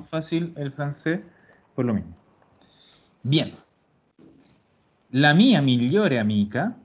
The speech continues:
ahora tenemos la versión femenina, pues. Antes dijimos, "Il mio miglior amico", esta es la femenina, "La mia migliore amica", parla inglese e francese, inglés y francés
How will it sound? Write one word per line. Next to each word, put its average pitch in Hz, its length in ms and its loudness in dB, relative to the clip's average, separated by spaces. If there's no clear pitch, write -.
ahora 101 240 -8
tenemos 113 340 -4
la 113 80 0
versión 117 440 -2
femenina, 131 500 2
pues. 87 180 -16
Antes 107 240 -4
dijimos, 120 320 -4
"Il 123 220 2
mio 165 260 4
miglior 127 520 2
amico", 165 580 -4
esta - 220 -12
es 117 80 -10
la 117 220 -10
femenina, 131 480 -4
"La 113 300 -2
mia 127 360 0
migliore 98 520 0
amica", 92 440 -6
parla 127 340 2
inglese 123 720 2
e 233 120 2
francese, 127 800 -6
inglés 156 320 -2
y 151 40 -4
francés 139 640 -8